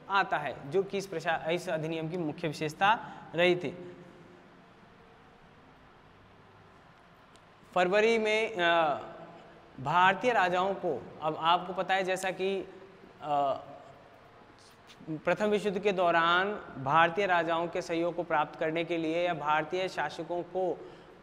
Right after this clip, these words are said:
के असहयोग की स्थिति को दूर करने के लिए नरेश मंडल की स्थापना की गई है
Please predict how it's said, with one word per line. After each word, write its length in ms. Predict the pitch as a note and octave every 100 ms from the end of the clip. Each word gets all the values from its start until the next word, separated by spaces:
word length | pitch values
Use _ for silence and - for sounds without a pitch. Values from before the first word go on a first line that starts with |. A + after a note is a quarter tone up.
| - -
के 160 | F3+
असहयोग 600 | D#3+ F3 E3+ F3+ F#3 F#3
की 100 | F#3+
स्थिति 360 | F3+ - D#3+ F#3
को 280 | F3+ - F#3+
दूर 260 | E3 G3
करने 340 | F#3+ F3+ F3 F3
के 180 | E3+ F3
लिए 460 | F3 F3+ D3+ - - -
नरेश 560 | C#3+ D#3+ E3 F#3 G3+ F3+
मंडल 280 | F3 F3 E3+
की 140 | F3+
स्थापना 800 | F3 D#3+ D#3 E3 F3 G#3 A3+ - - -
की 140 | G3
गई 240 | F3+ E3 D3
है 180 | A#2+